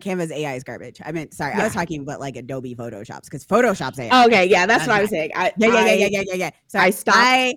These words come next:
Speaker 2: I don't use the, uh, Canva A I stuff.
Speaker 1: I don't use
Speaker 2: I,
Speaker 1: Canva A I
Speaker 2: it's
Speaker 1: anything.
Speaker 2: faster.
Speaker 1: Don't use Canva's A I. It's really bad.
Speaker 2: Yeah, it's faster to remove it in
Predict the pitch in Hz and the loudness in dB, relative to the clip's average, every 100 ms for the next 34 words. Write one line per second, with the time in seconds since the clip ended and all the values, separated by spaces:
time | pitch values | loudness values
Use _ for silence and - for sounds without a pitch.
0 | - 170 190 - 196 196 190 - 170 156 | -2 0 0 0 -2 -2 -4 -6 -2 0
1 | 156 - _ - 160 135 - _ 202 160 | -2 -8 _ -8 -6 -8 -12 _ -4 -4
2 | 165 165 156 143 165 _ _ _ - - | -6 -8 -4 -4 -8 _ _ _ -12 -8
3 | 151 139 143 - 135 156 _ _ 208 285 | -6 -6 -8 -10 -12 -12 _ _ 2 4
4 | 320 302 320 294 233 247 226 220 190 220 | 4 2 0 0 0 2 4 2 0 2
5 | 220 233 226 226 226 240 233 247 311 262 | 2 2 0 2 2 2 2 4 4 0
6 | 277 311 - 349 269 262 254 214 226 214 | -2 -2 -2 0 0 0 -2 0 2 2
7 | 175 214 208 - 180 247 320 285 202 202 | 0 -4 -6 -10 -2 0 0 -2 2 2
8 | 196 117 - - _ _ 208 160 - 208 | 2 -4 -12 -20 _ _ -6 -6 -4 -8
9 | - 220 226 294 302 269 240 226 185 175 | -4 -2 -2 -2 -2 -2 -2 -6 -6 -6
10 | 170 175 196 190 190 - _ _ _ _ | -8 -6 -4 -2 -4 -6 _ _ _ _
11 | _ - 160 147 147 | _ -8 -6 -6 -8